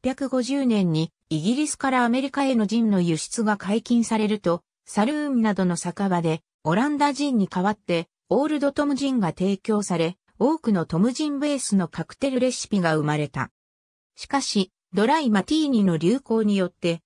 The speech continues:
オールドトムジンはアメリカでも十九世紀末には、時代遅れの酒とみなされるようになった。かつてオールドトムジンは、世界中の様々な蒸留酒蒸留酒メーカーが、ライセンスを出して製造されていたが、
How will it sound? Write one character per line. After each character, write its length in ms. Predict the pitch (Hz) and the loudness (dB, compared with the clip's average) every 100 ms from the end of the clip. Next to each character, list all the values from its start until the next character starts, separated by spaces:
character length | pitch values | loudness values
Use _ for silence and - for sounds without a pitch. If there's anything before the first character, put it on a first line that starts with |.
| _ - | _ -2
オ 140 | 226 | 0
ー 40 | 302 | 2
ル 120 | 294 | 0
ド 100 | 277 | 0
ト 160 | 285 | -2
ム 120 | 277 269 | -4 0
ジ 180 | 247 | 2
ン 80 | 196 | 2
は 100 | 156 | 2
ア 60 | 151 | 2
メ 120 | 233 | 0
リ 100 | 285 | 0
カ 120 | 254 | -2
で 100 | 240 | 0
も 140 | 214 156 | 0 0
十 260 | - 233 | 0 -2
九 240 | 277 269 269 | -2 -4 -2
世 240 | 285 269 | -2 -2
紀 160 | - 269 240 | -2 -2 0
末 100 | 185 | 2
に 140 | 175 | 2
は、 180 | 165 160 - _ | 2 -2 -4 _
時 160 | - 160 | -6 0
代 240 | 214 285 | 2 2
遅 240 | 285 277 277 | 0 -2 0
れ 100 | 214 | 0
の 120 | 185 | 0
酒 320 | - 160 233 | -4 -4 -2
と 100 | 240 | 0
み 140 | 226 196 | 2 2
な 120 | 240 | 0
さ 140 | 294 | -2
れ 140 | 277 262 | -2 -2
る 100 | 262 | 0
よ 140 | 262 | 2
う 60 | 214 | 2
に 120 | 175 | 2
な 120 | 165 | 0
っ 60 | - | -4
た。 200 | - 131 - _ _ _ _ _ - | -4 -6 -6 _ _ _ _ _ -8
か 160 | 262 | -6
つ 120 | - - | -6 -2
て 120 | 202 | 2
オ 120 | 254 | 2
ー 40 | |
ル 100 | 311 | 2
ド 140 | 285 277 | 0 -2
ト 120 | 254 | 0
ム 120 | 247 | 0
ジ 160 | 214 208 | 2 2
ン 60 | 170 | 2
は、 200 | 147 - _ _ | 0 -2 _ _
世 160 | - 175 | -4 -2
界 280 | - 285 | -2 -2
中 240 | 262 254 254 | -2 -2 0
の 100 | 240 | 0
様 280 | - 240 330 | 0 0 0
々 220 | 311 247 | 0 2
な 120 | 180 | 2
蒸 240 | 151 180 254 | 2 2 2
留 220 | 277 269 | 0 -2
酒 200 | - 160 | -2 -2
蒸 280 | 165 196 247 | 0 0 0
留 180 | 254 | -2
酒 160 | 240 233 | 0 2
メ 180 | 226 220 | 2 0
ー 60 | |
カ 220 | - 170 156 | 0 -2 0
ー 40 | |
が、 200 | 143 127 _ _ - | -2 -4 _ _ -4
ラ 140 | 269 | -2
イ 100 | 339 | -2
セ 160 | - 254 | -2 -2
ン 80 | |
ス 180 | 247 - | -2 0
を 120 | 190 | 0
出 120 | 170 202 | 0 -4
し 120 | - | -4
て 100 | 180 | -6
製 280 | - 208 247 | -2 0 0
造 200 | 254 240 | 0 0
さ 140 | 226 | 0
れ 100 | 226 | 0
て 140 | 214 | 0
い 80 | 214 | -2
た 140 | 202 185 | -2 0
が、 220 | 151 | -2